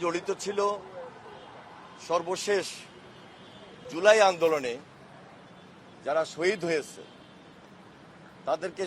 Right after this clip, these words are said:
স্মরণীয় করে রাখার জন্য, বরণীয় করে রাখার জন্য আমরা এক জুলাই থেকে পাঁচ আগস্ট পর্যন্ত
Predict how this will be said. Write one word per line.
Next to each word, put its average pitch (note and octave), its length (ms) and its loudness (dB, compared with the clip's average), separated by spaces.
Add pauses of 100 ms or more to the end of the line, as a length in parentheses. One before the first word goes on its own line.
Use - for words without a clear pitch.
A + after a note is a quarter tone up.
স্মরণীয় F#3 480 -2 (100)
করে F3+ 160 -2 (100)
রাখার E3 340 -4
জন্য, F3 160 -10 (200)
বরণীয় E3+ 440 -2
করে F3+ 220 -2
রাখার D#3+ 340 2
জন্য B2+ 180 -6 (1400)
আমরা E3+ 220 8 (1160)
এক F#3+ 60 4 (120)
জুলাই G3+ 320 2
থেকে D3+ 220 -4 (1300)
পাঁচ F#3+ 160 4 (260)
আগস্ট F#3+ 320 0
পর্যন্ত D#3 400 -4